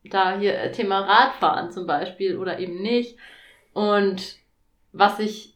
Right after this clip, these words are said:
er-, als erstes mache. Also wir haben ja auch so, wir wissen genau, wenn wir den Arbeitstag starten, was so passieren wird. Also ich gehe erstmal ins Büro, ich mache erstmal alles an, ich schaue, ob jemand Kaffee gekocht hat.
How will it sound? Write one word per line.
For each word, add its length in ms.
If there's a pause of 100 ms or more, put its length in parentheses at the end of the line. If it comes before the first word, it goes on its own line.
(140)
er-, 220
als 200
erstes 340
mache. 400 (440)
Also 460
wir 120
haben 100
ja 140
auch 140
so, 580
wir 180
wissen 600
genau, 720 (440)
wenn 220
wir 100
den 180
Arbeitstag 680
starten, 880 (220)
was 180
so 100
passieren 520
wird. 300 (520)
Also 180
ich 140
gehe 120
erstmal 300
ins 140
Büro, 440
ich 160
mache 180
erstmal 280
alles 300
an, 280
ich 160
schaue, 160
ob 180
jemand 240
Kaffee 300
gekocht 400
hat. 140